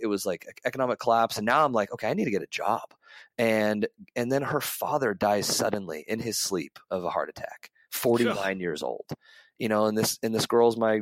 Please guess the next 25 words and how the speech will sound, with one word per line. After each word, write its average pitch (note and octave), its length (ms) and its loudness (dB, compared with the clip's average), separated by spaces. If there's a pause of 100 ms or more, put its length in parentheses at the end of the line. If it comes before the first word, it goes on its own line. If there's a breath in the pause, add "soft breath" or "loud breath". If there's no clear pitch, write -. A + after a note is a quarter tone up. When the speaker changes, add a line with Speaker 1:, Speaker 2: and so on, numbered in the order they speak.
Speaker 1:
she's, - 300 -10
you G#2+ 280 -2
know, G2 80 2
we've G2+ 120 2
been F#2+ 140 -2
serious, A#2 380 2
we've A#2+ 140 4
been A2 100 0
living C#3+ 320 2
together, - 320 -4 (160)
you F#2+ 100 -4
know, F#2 100 -2
for, G2 160 -4
like, F2 200 2 (120)
damn F#2+ 200 0
near F#2 120 -2
three G#2+ 240 -2
years, G#2+ 480 0 (380 loud breath)
and E3 80 -2
her C3 80 -2
father A2 240 2
has F#2+ 160 -2
a C#2 40 -8
heart C#2 200 -8
attack. - 340 -16